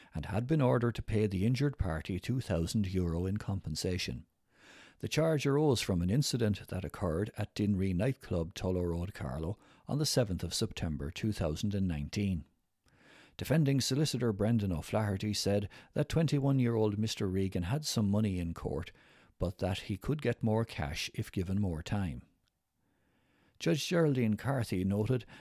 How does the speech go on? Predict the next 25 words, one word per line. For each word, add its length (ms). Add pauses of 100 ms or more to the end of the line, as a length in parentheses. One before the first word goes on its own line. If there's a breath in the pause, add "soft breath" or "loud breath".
(100)
that 140
Mister 280
Regan 300
had 140
originally 520
been 260
ordered 440
to 60
pay 200
two 220
thousand 520
euro, 340 (340 loud breath)
but 140
that 200
he 140
had 380
four 260
hundred 320
and 160
ninety 320
euro 420
in 180
court. 420 (840 soft breath)
She 160
said 340